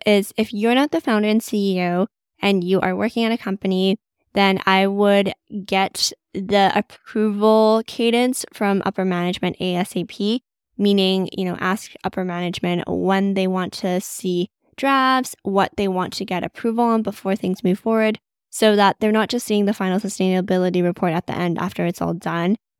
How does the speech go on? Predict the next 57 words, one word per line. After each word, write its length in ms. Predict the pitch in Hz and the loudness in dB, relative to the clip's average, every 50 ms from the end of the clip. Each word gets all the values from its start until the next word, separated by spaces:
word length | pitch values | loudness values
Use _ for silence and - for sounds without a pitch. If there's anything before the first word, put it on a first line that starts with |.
| _ | _
and 100 | - 170 | -4 -2
the 60 | 175 185 | -2 -2
team's 320 | - - 190 175 - - | 0 -2 -4 -4 -4 -4
worked 240 | 160 147 123 - - | -6 -8 -6 -6 -4
on 140 | 202 190 190 | -2 0 0
it 120 | 196 180 | 0 0
for 120 | - 208 | 0 0
months 260 | 208 208 208 208 - - | 2 2 2 2 0 0
and 80 | 202 | 0
months 180 | 202 202 214 - | 0 0 0 0
and 80 | 202 | 0
months, 300 | 202 208 208 220 - - - | 0 0 0 0 -2 -4 -6
and 380 | - 185 185 175 175 180 175 - - | -6 -4 -2 -2 -2 -2 -2 -4 -4
you 120 | - 190 | -4 -4
find 280 | 190 - 175 175 170 165 | -4 -2 -4 -2 -2 -2
out 140 | 160 - | -4 -4
that 140 | - 165 - | -6 -6 -6
they 120 | - 156 196 | -4 -4 -4
have 180 | 202 165 - | -4 -4 -4
all 140 | - - 160 | -2 -2 -2
this 160 | 160 202 - | -2 -4 -6
feedback 420 | - 170 - - 151 151 - 190 - | -6 -8 -6 -4 -4 -4 -4 -6 -4
and 160 | 165 165 170 | -4 -2 -2
they 60 | 170 | -2
want 280 | 165 170 160 139 - - _ | -2 -4 -4 -6 -8 -10 _
you 160 | - - - | -8 -8 -8
to 140 | - - 185 | -6 -6 -6
make 160 | 165 156 - | -6 -4 -4
all 80 | 160 151 | -6 -6
these 180 | 135 175 - | -6 -8 -10
changes. 500 | - - - - 131 - 190 208 226 - | -10 -10 -10 -8 -4 0 2 2 2 0
So 320 | - - _ _ _ - 208 | -2 -8 _ _ _ 0 0
it's 100 | 196 202 | 2 4
really 220 | 208 220 220 214 | 4 4 6 4
important 440 | 208 208 - - 160 160 165 175 - | 2 0 0 -2 -2 -2 -2 -2 -2
to 180 | - - 185 | -2 -2 -2
bake 400 | 185 - - 175 180 180 - - - | -2 -2 0 0 0 0 -2 -4 -4
in 200 | 190 185 175 175 | -2 -2 -2 -2
when 400 | - - - 185 185 180 180 180 | -4 -4 -4 -4 -4 -2 -2 -2
they 120 | 185 185 | -2 -2
want 420 | 185 180 175 175 170 - - - - | -2 -2 -2 -2 -4 -6 -8 -12 -12
you 160 | - - 196 190 | -8 -6 -6 -4
to 120 | - - | -4 -6
check 320 | 196 - - 185 190 - - | -8 -6 -6 -8 -8 -8 -6
in 320 | 175 185 208 269 302 - - | -4 -2 0 0 -2 -2 -2
and 220 | - 190 180 175 | -2 -2 -2 -2
at 180 | 170 180 - - | -2 -4 -6 -4
what 220 | 175 185 170 - | -2 -2 -2 -4
stages 800 | - - - - - 185 175 175 180 185 - 185 202 220 233 - | -6 -12 -10 -6 -2 0 2 2 2 2 2 2 2 2 0 -2
they 120 | - - - | -4 -4 -2
want 200 | - 170 - - | -2 -2 -4 -4
you 80 | - | -4
to 80 | 190 196 | -4 -6
check 240 | - - 170 180 - | -6 -6 -8 -6 -6
in 100 | 175 165 | -6 -6
as 220 | 156 - - - | -6 -8 -8 -10
well. 220 | - - - - | -10 -10 -10 -12